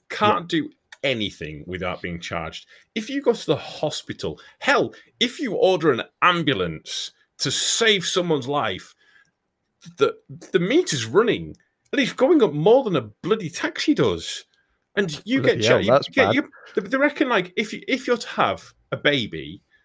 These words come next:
Speaker 1: in the U S, it costs, like, fifty, sixty thousand dollars just, just for the hospital bills. So this is a country which charges you for everything. And I
Speaker 2: Yep.
Speaker 1: had an American truck driver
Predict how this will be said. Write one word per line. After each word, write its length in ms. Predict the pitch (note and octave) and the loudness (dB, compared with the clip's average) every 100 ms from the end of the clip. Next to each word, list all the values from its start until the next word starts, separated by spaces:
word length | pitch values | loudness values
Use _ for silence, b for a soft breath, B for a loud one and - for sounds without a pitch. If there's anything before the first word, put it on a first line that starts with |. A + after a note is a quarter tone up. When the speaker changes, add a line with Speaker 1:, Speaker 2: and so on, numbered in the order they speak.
| _ _ _ - | _ _ _ -2
Speaker 1:
in 140 | F3 | -2
the 60 | D#3 | -2
U 200 | E3+ C3+ | -4 -2
S, 340 | D#2+ F2 - - - | -2 -4 -8 -8 -4
it 160 | F#3 | -4
costs, 300 | - B3+ - | -2 -2 -2
like, 220 | A3+ - - | -4 -6 -8
fifty, 380 | - F3 - | -6 -6 -4
sixty 420 | E3 - - - D3+ | -8 -8 -8 -8 -6
thousand 540 | - C#3 B2 A#2+ G#2 | 0 0 0 -4 -2
dollars 600 | C#3 F3+ G2 D#2+ - - _ _ - | 0 0 -2 -4 -10 -14 _ _ -16
just, 380 | C3+ C4 - - - - | -6 -4 -4 -6 -14 -8
just 200 | B3 - | -6 -6
for 120 | - | -4
the 80 | G#3+ | -4
hospital 480 | - G#3+ - - F3 | -2 -4 -4 -10 -2
bills. 340 | B2 F2+ - B B | 0 -2 -6 B B
So 120 | - | 0
this 120 | D#4 - | 0 0
is 60 | |
a 60 | A3 | -2
country 640 | - - E3 - G2 F2 b b | 0 0 0 -2 -2 -2 b b
which 420 | D#3 F#3 - - - _ _ _ | -2 0 0 -6 -6 _ _ _
charges 680 | - - A#3+ A3+ F3 E3+ - | -2 2 4 4 2 -2 -4
you 240 | F#2+ F#2 F2 _ | -8 -10 -14 _
for 580 | - - - C#3+ B2 A#2+ _ _ _ | -20 -14 -2 0 0 -2 _ _ _
everything. 600 | D#3 C#3 A#2 F#2+ E2 D#2+ - _ _ | 0 0 0 -8 -8 -8 -12 _ _
And 100 | C3 C3 | -6 2
I 140 | A#3+ C#4+ | 6 6
Speaker 2:
Yep. 100 | C4+ | 6
Speaker 1:
had 80 | |
an 60 | F#3+ | 2
American 600 | A#2+ A2 G3+ D#4+ D#4 A#3+ | 0 2 4 4 0 -4
truck 220 | - G#3+ | -2 -2
driver 500 | G3+ D#3+ G#2+ F2+ F2+ | 0 0 0 0 -2